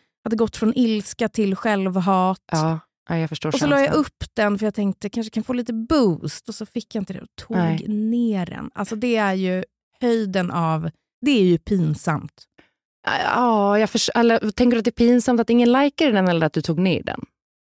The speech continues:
Speaker 1: Båda,
Speaker 2: Både och.
Speaker 1: men
Speaker 2: Ja.
Speaker 1: mest att jag tog ner den.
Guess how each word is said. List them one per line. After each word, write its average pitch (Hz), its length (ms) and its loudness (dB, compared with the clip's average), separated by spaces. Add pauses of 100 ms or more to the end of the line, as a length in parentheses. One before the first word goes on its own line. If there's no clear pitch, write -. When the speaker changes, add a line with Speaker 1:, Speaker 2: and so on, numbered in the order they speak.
(260)
Speaker 1:
Båda, 247 360 4
Speaker 2:
Både 208 260 4
och. - 100 2
Speaker 1:
men 247 440 6
Speaker 2:
Ja. 170 180 2
Speaker 1:
mest - 300 -6
att - 180 -6
jag 175 120 -4
tog 175 180 -6
ner 208 320 -2
den. - 200 -12